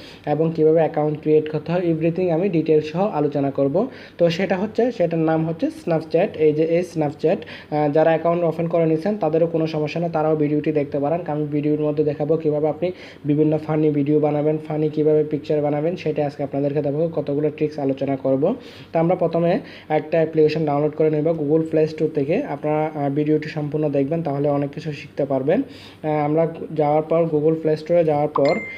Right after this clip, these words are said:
আপনারা এখানে সার্চ করবেন এস এন এ পি সি এইচ, এটি Snapchat। Snapchat লিখে একদম ফার্স্টে পেয়ে যাবেন এই অ্যাপ্লিকেশনটা। দেখেন এটা হান্ড্রেড মিলিয়ন ডাউনলোড, তাহলে বুঝতে পারতেছেন হান্ড্রেড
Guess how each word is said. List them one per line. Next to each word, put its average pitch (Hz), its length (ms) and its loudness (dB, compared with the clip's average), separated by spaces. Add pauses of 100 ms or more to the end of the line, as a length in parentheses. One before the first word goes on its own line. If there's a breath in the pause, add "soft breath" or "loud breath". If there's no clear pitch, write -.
(180 loud breath)
আপনারা 156 280 2
এখানে 170 220 0
সার্চ 151 320 -2
করবেন 156 540 0
এস 151 460 -2 (240)
এন 147 380 0 (220)
এ 139 320 0 (180)
পি 147 260 0
সি 160 560 -6
এইচ, 165 360 0
এটি 139 280 -2
Snapchat। 156 680 -2 (460 loud breath)
Snapchat 165 460 0
লিখে 170 180 0
একদম 170 300 0
ফার্স্টে 160 340 -4
পেয়ে 156 220 4
যাবেন 160 240 2 (100)
এই 202 140 6
অ্যাপ্লিকেশনটা। 160 580 2
দেখেন 156 260 2
এটা 170 360 -2
হান্ড্রেড 156 360 2 (100)
মিলিয়ন 165 460 2
ডাউনলোড, 135 500 0
তাহলে 160 260 -2
বুঝতে 156 260 -2
পারতেছেন 151 380 -2
হান্ড্রেড 151 320 -2